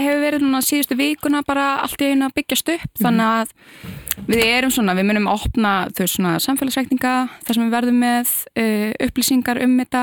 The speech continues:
Speaker 1: og svo náttúrulega bara á mótmælunum sjálfum, það verðum við með, við verðum með mælendur og við verðum með ræður og, þú veist, við höldum áfram að tala um þetta í fjölmiðlum og svoleiðis.
Speaker 2: Mhm.
Speaker 1: Og svo sjáum við bara hvert byrinn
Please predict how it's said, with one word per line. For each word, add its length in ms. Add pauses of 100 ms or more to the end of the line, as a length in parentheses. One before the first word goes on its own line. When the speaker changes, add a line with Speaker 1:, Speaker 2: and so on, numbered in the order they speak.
(160)
Speaker 1:
og 360
svo 220
náttúrulega 320
bara 220
á 260
mótmælunum 640
sjálfum, 420
það 140
verðum 380
við 100
með, 320 (640)
við 140
verðum 180
með 80
mælendur 560
og 80
við 140
verðum 180
með 80
ræður 480
og, 240
þú 140
veist, 160
við 120 (300)
höldum 300
áfram 180
að 80
tala 180
um 140
þetta 160
í 80
fjölmiðlum 500
og 60
svoleiðis. 560
Speaker 2:
Mhm. 240 (840)
Speaker 1:
Og 440
svo 240
sjáum 240
við 120
bara 200
hvert 240
byrinn 340